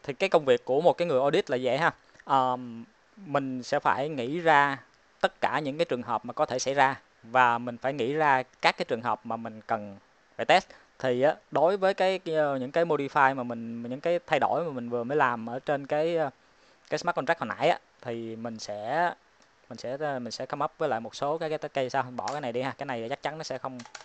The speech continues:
được rồi. Đầu tiên là cái này thì mình vẫn giữ, tại vì cái này là cái, cái chỗ mà deploy, thì deploy xong rồi set cái giá trị mặc định của nó.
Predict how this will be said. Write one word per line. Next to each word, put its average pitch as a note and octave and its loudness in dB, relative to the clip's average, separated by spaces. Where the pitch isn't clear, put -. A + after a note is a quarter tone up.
được A#2 -8
rồi. A#2 -2
Đầu B2 2
tiên C#3 0
là B2 -2
cái D3 0
này C3+ 2
thì B2+ -2
mình A#2 -6
vẫn B2+ -6
giữ, C3 0
tại A#2 -2
vì A#2 -8
cái C#3+ -6
này A#2+ -2
là A2 -6
cái, D#3+ -2
cái D#3+ -6
chỗ A2+ 0
mà C#3+ -4
deploy, C3 2
thì A#2 -14
deploy C3+ 0
xong C3 0
rồi A#2+ -8
set - -2
cái D3+ -4
giá D3 -2
trị A#2+ -6
mặc A#2 -10
định A#2+ -8
của C3 -10
nó. C#3 -4